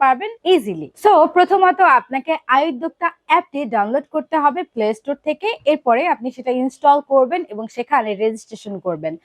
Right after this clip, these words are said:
রেজিস্ট্রেশন করার জন্য আপনার নাম, ফোন নাম্বার, ইমেইল এবং বাকি যেই যাবতীয় ডিটেলস চাওয়া হবে সেগুলো দিতে হবে। এরপরে আমাদের অফিস থেকে আপনাকে একটা কল করা হবে। কল করার সাথে সাথেই কিন্তু আপনি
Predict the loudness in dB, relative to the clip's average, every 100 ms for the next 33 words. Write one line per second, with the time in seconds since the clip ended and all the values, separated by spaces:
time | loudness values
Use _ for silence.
0 | _ _ _ 2 2 -8 -6 -4 2 4
1 | 4 0 -2 0 0 0 -2 -8 -4 0
2 | 0 0 -4 -6 -6 -6 -4 -2 -2 -6
3 | -10 -8 -10 _ -10 -10 -2 -4 _ -8
4 | -2 -4 0 -2 -2 -6 -2 -4 -4 -4
5 | -4 -4 0 4 4 2 -6 -6 -6 -6
6 | -6 -8 -8 -8 -8 -10 -20 _ 0 4
7 | 2 4 2 0 -2 0 0 -2 -8 -10
8 | -4 -4 -4 -8 -8 -8 -4 0 0 0
9 | 2 2 2 -2 -2 -8 2 4 4 -2
10 | -2 0 0 -6 -8 -8 -6 -6 -4 -6
11 | -6 -6 -4 -8 _ _ 0 0 0